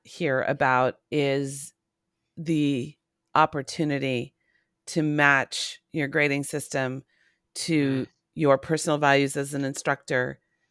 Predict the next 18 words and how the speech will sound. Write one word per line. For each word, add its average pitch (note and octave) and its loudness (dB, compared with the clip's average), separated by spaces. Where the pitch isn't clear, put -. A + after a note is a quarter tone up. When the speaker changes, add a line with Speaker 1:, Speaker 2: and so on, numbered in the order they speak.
Speaker 1:
the C#3 0
level D3 4
of C#3+ 0
the C#3 0
students, C3 -2
who G3 2
your E3+ 2
student D#3+ -4
population C#3+ 0
is, B2 0
where E3+ 8
the E3 -2
course - -2
sits - 0
Speaker 2:
Yep. G#2+ -6
Speaker 1:
in E3 6
a C#3+ -2
curriculum. C3+ 0